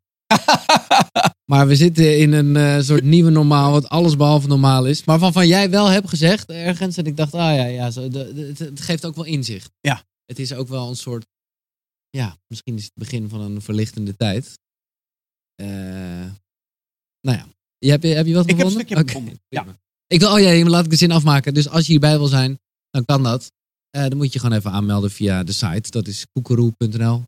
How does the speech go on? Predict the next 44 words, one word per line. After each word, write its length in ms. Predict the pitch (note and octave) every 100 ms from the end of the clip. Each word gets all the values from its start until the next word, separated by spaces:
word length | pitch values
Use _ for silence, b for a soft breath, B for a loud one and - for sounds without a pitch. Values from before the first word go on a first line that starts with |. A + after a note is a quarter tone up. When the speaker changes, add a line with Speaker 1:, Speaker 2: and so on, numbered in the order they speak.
| -
Speaker 2:
Q 120 | D3+ -
Q 40 | -
R 200 | D3 C#3+
U 180 | C#3 C#3 -
punt 240 | C3 G#2+
N 40 | F2+
L. 40 | F#2+
Speaker 1:
Punt 180 | A#2+
N 60 | A#2+
L, 100 | A2
cool. 200 | B2 C3 G#2 -
Speaker 2:
Ja. 120 | A2+
Speaker 1:
Ja, 200 | A#2+ F#2+
leuk. 180 | - B2+ - _ _ _ _ _ _ _ _
Ehm, 520 | D#3+ D3+ D3+ C#3 C3
dit 100 | C3 _ _ _ _ _ - D#3
is 40 |
wel 60 | F#3
een 60 | F#3+
mooie 120 | F#3
afbeelding 500 | - D#3 D#3 C3 B2+
ook, 80 | D4
want, 120 | E3 -
eh, 140 | C#3+
dit 100 | D#3
is 120 | D#3+
zeg 160 | - C3+
maar 180 | C#3+ C3+
de, 160 | C#3
de 80 | C3
schepping 400 | - E3+ - E3+
van 140 | - C#3+
Michelangelo, 600 | C#3+ C#3 D3 D3 A#2+ D3+
Speaker 2:
Ja, 180 | F#3 G3
Speaker 1:
die, 140 | C3
eh, 60 | A#2+
Speaker 2:
precies, 340 | C3+ D3+ F#3
Speaker 1:
erboven 180 | A#3 C3
Speaker 2:
van, 80 | A#2+
Speaker 1:
staat. 260 | A2+ A2 G2
Speaker 2:
eh, 60 |
Speaker 1:
Van, 100 | -
Speaker 2:
ja. 140 | D3
Speaker 1:
eh, 60 | D3